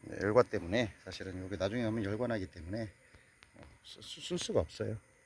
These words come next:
이제 따버리는 게 좋습니다. 이런 것도 마찬가지예요. 이런 것도 지금 이렇게 생긴 것도 노린재 피해예요. 어렸을 때 노린재가 가해해서 피해를 입히는 거죠. 지금 이제 여기 이차열매 꽃이 피고 있는데 이렇게,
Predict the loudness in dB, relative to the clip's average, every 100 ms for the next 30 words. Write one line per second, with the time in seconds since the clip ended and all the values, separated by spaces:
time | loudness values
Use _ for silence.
0 | _ _ -20 _ -16 -14 -4 -4 -4 -12
1 | -4 -2 -2 -4 -4 -6 -6 -8 _ _
2 | _ -16 -14 -12 -14 -20 -20 -20 -20 -4
3 | 2 4 4 4 2 2 0 0 -2 -2
4 | -2 -4 -2 -2 -2 -6 _ -20 -20 -16
5 | -2 -2 0 0 2 2 0 0 -2 -2
6 | -8 _ -2 4 4 2 0 2 4 2
7 | -2 -10 -14 _ _ -20 -20 -20 _ -14
8 | -4 -4 -4 -8 2 2 2 -12 -14 -8
9 | -6 -6 -8 -6 -6 -6 -8 -10 -12 -20
10 | -20 -20 -6 -4 -4 -8 -10 -10 -10 -16
11 | -20 _ -20 -20 -20 -20 -20 -12 -2 2
12 | 4 6 8 8 8 8 6 4 6 8
13 | 8 6 0 0 2 2 2 2 2 2
14 | 0 4 4